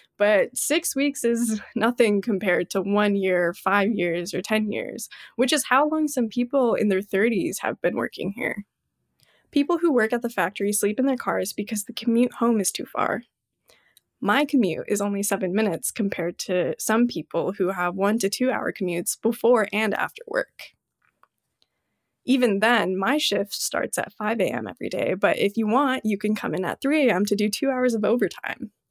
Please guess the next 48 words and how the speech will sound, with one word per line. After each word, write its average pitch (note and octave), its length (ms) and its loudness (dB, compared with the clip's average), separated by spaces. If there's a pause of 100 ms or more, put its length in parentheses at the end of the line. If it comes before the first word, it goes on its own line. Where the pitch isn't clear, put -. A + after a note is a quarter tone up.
(400)
And C#4 100 6
you'd D#4 160 0
think F#4+ 280 0
that D#4 180 2
only B3 300 4
a G3 100 0
couple G#3+ 340 -2
people E3+ 260 -4
come G3+ 200 -2
in G3 80 0
at - 160 -10
three, A#3 280 2
right? G#3+ 280 2 (280)
But - 220 -2
actually, - 560 0
the G3 180 0
reality A3 680 2
is G#3 300 -2
that G3+ 200 0
most A#3+ 380 2
people A#3 260 2
come G3+ 220 -4
in F#3 160 -6
at - 180 -10
three - 360 -4 (140)
to A3 100 0
make F#3 260 2
the - 80 0
extra - 360 -4
buck. G#3 200 2 (920)
And A3 240 0
I'm B3+ 400 4
one G#3+ 160 4
of E3 120 -10
the - 100 -4
few F#3 480 -2
who A3 100 0
don't G#3 240 2
come G#3+ 160 -2
until G3+ 280 -2
five G#3 560 0
because G#3 260 -2
I G#3 120 -4
want A#3 260 0
to B3 100 0
sleep D4 360 0
more. - 300 -4
<laughs> C4 80 -2